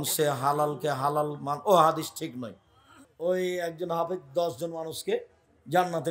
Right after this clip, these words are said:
নিয়ে যাবে, ওই হাদিস জাল। দাড়ি কি বড় হলে ছাঁটা যাবে কি না? কোনো সময়তেই ছাঁটা যাবে না। অসুবিধে, চলা যাচ্ছে না, কষ্ট হচ্ছে কাপড় চোপড় পরতে, সেটা ভিন্ন কথা,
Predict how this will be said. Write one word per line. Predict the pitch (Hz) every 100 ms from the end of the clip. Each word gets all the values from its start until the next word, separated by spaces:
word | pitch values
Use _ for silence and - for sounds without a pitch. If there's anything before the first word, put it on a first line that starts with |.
| 151
নিয়ে | 143 117
যাবে, | 98 78 _ _ _ _ _ _ - _ _ 208 156 _ 151 - - 135
ওই | 147 156
হাদিস | 156 117 98
জাল। | 160 139 101 - - - - _ _ _
দাড়ি | 110 123 147 160 165
কি | 165 151
বড় | 151 151 151
হলে | 156 156 156 - - _ _ _ _ _ _ - _
ছাঁটা | - - 143 135 143
যাবে | 127 135 135 147
কি | 147 127
না? | 120 -
কোনো | 160 165 -
সময়তেই | 156 151 143
ছাঁটা | 135 120 113
যাবে | 104 101
না। | 90 _ _ _ _ _ _ -
অসুবিধে, | 147 143 - 160 160 156 165 160 -
চলা | 135 127 135
যাচ্ছে | 143 120 - 143 143
না, | 143 - _ _ _ _
কষ্ট | - 131 123 -
হচ্ছে | 151 139 139 - 127
কাপড় | 127 117 127 -
চোপড় | 135 139 120
পরতে, | 127 - 127 -
সেটা | 131 131
ভিন্ন | 127 117 110
কথা, | 104 -